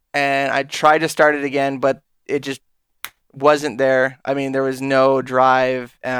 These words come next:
and I really regret not finishing that game 'cause it's my favorite Zelda game. I, I mean, I know it happens, but I, I really, really regret not finishing that game at all.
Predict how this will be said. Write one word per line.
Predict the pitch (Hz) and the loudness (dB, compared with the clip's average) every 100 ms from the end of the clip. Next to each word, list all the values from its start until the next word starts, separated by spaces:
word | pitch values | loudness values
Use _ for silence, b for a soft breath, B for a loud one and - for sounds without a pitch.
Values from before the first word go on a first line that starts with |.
| 123 | -4
and | 131 | -4
I | |
really | 156 254 | 0 2
regret | 240 175 175 | 2 2 2
not | 165 151 | 2 0
finishing | 147 139 135 | -4 -4 -4
that | 123 | -2
game | 123 | -4
'cause | 131 | -4
it's | 131 | -4
my | 143 | -4
favorite | - 139 135 123 - | -2 0 0 -2 -4
Zelda | 123 113 | -6 -6
game. | 110 107 82 - _ | -10 -12 -14 -20 _
I, | - 139 | -2 0
I | 156 | 0
mean, | 151 147 143 - _ _ | -2 -4 -8 -12 _ _
I | 170 | 0
know | 185 170 | 2 4
it | |
happens, | 143 147 156 151 | 2 0 -2 -6
but | 135 131 127 - | -2 -2 -4 -6
I, | 135 139 123 _ _ _ _ | -6 -6 -8 _ _ _ _
I | 95 139 | -20 -16
really, | 151 165 196 175 156 | -8 -4 -4 -4 -6
really | 135 135 151 143 | -6 -2 0 0
regret | 139 135 135 - | -4 0 0 0
not | 131 - | -6 -6
finishing | 143 135 - 127 123 | -8 -8 -10 -10 -8
that | 113 - | -8 -8
game | 131 98 | -8 -8
at | |
all. | 92 71 - | -10 -10 -16